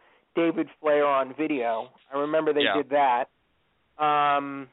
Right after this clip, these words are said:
Speaker 2: Everyone wants to punch David Flair in the face. I think that got Taker
Speaker 1: <laughs>
Speaker 2: more good guy,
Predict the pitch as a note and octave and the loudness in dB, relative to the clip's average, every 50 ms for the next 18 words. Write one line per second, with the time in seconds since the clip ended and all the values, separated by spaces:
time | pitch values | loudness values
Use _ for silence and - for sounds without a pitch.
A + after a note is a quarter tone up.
0 | _ _ _ _ _ _ _ F#3 G3 F#3+ F3 F3 D#3+ C#3+ C3 B2 A#2 A2+ A2 G#2+ | _ _ _ _ _ _ _ 0 0 2 2 0 0 0 0 0 0 -2 -2 -2
1 | - - A2+ - - B2 A2 G#2 - - A#2 G#2+ F#2 F#2+ - - - G#2+ G2+ F#2+ | -4 -14 -18 -8 -8 -8 -6 -6 -6 -4 -4 -4 -4 -8 -18 -8 -6 -4 -4 -4
2 | F#2+ F#2 F2+ - - F#2+ F#2 F#2 - A#2+ B2 - D3+ C#3+ C3 C3 A#2+ A2+ - C3 | -4 -6 -12 -8 -4 -4 -4 0 0 -2 0 0 -2 -2 0 -2 -2 0 0 0
3 | A#2+ A#2 B2+ - - A3 - - A3 G#2 G#2 G#2+ G#2+ G#2 G#2 G#2 G#2 - - C3+ | 0 0 0 0 0 0 0 0 -2 -2 -2 -6 -6 -6 -4 -6 -8 -8 -6 -6
4 | B2+ A2+ - A#2+ A2+ G#2 G2+ | -6 -4 -2 0 0 0 0